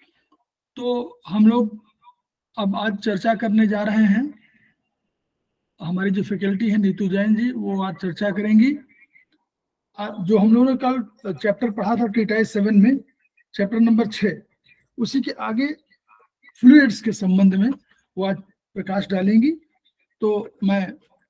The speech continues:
आ, उन्हीं को, उनका स्वागत कर रहा हूँ और उनको सौंप रहा हूँ। तो मैं, आ, शेयर कर दे रहा हूँ। शेयर कर दूँ मैं?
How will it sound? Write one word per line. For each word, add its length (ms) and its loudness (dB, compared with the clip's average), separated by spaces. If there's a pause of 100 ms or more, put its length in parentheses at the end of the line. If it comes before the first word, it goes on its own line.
(180)
आ, 160 -6
उन्हीं 400 4
को, 120 -8 (500)
उनका 240 -4
स्वागत 380 -4
कर 120 -2
रहा 120 -2
हूँ 300 2 (760)
और 380 -6 (120)
उनको 360 -2
सौंप 300 -4
रहा 180 2
हूँ। 200 4 (520)
तो 140 -10
मैं, 320 -4 (1160)
आ, 160 -8
शेयर 260 2
कर 160 -8
दे 160 -8
रहा 100 -10
हूँ। 80 -8
शेयर 200 2
कर 180 0
दूँ 120 -2
मैं? 240 -2